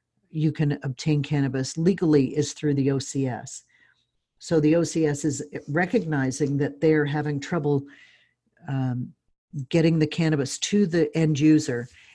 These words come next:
And so they've decided, I, I'm assuming through the lobbyists' work, they've decided to,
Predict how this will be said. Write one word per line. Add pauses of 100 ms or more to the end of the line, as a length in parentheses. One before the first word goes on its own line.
(140)
And
so
they've
decided, (340)
I, (300)
I'm
assuming
through
the
lobbyists'
work, (460)
they've
decided
to,